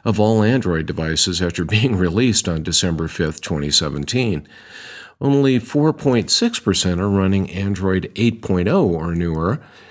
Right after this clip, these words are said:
Take a look at the Android ecosystem, and you'll find that twenty-two point nine percent are running Android version five point oh Lollipop, or five point one as well, which will be about four years old this November,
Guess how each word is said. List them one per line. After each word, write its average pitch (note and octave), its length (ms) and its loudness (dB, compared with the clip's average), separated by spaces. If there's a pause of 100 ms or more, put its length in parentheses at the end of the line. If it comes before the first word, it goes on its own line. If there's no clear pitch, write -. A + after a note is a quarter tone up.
(180)
Take B2 200 0
a G#2 40 4
look F#2+ 180 2
at - 80 -8
the F#2 180 0
Android F#2 440 2
ecosystem, A2 680 2
and E3 80 4
you'll A2+ 160 4
find C3 340 2
that - 240 -4
twenty-two A3 800 0
point G2 360 0
nine F2+ 280 0
percent F#2+ 520 0 (480)
are F#3+ 80 4
running B2 500 2
Android G#2+ 540 2
version F#2+ 400 0
five G2 580 -4
point F#2+ 320 2
oh G#2 420 0 (200)
Lollipop, A#2 840 -2
or D2+ 200 -4
five E2+ 320 -2
point D2 240 -2
one F2+ 340 0
as D#2+ 180 -4
well, A2 400 0 (520)
which C#3 160 0
will C#3+ 80 2
be B2 380 0
about G#3 500 -2
four D3+ 280 0
years A2 300 2
old G#2 240 2
this F#2+ 240 0
November, F#2 580 0